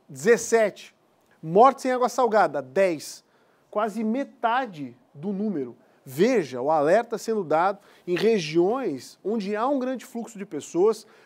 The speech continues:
muito mais gente veio pra Santa Catarina neste verão, talvez esse número seja maior também em razão disso. Prevenções, mais de um milhão. Os caras tão trabalhando adoidado.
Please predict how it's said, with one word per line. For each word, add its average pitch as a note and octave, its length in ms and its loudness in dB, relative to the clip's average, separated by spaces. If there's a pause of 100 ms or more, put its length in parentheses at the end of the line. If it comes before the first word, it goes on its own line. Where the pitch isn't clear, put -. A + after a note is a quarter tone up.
muito G#3+ 460 -2
mais A3 240 -2
gente G3 260 -4
veio G3+ 400 -2
pra F#3 180 -12
Santa F#3 260 -14
Catarina D#3+ 460 -12
neste F#3+ 220 -6
verão, D3+ 400 -6 (300)
talvez F#3+ 420 2
esse G3 180 -12
número F#3 280 2
seja F3+ 300 -4
maior D#3+ 280 -2
também G3 580 0
em - 20 -6
razão G#3+ 400 -6
disso. F#3+ 420 -8 (280)
Prevenções, A#3 720 -2
mais A#3 260 -6
de G#3 80 -8
um C4 40 -6
milhão. G#3 280 -4
Os E3 120 -8
caras C#4 240 -6
tão C4 120 -12
trabalhando A3+ 420 -4
adoidado. G3+ 580 0